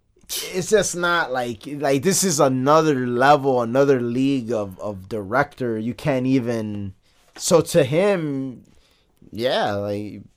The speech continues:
you have to take that into consideration also. And even on Howard Stern, Robert Downey Junior was asked about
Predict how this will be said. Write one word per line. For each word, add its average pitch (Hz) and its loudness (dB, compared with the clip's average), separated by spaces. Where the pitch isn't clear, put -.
you 120 -6
have 131 0
to 147 -4
take 135 0
that 117 0
into 120 -6
consideration 117 -6
also. 117 -2
And 156 2
even 170 0
on 135 4
Howard 151 2
Stern, 160 0
Robert 127 2
Downey 143 4
Junior 139 0
was 110 -4
asked 120 -2
about 101 -4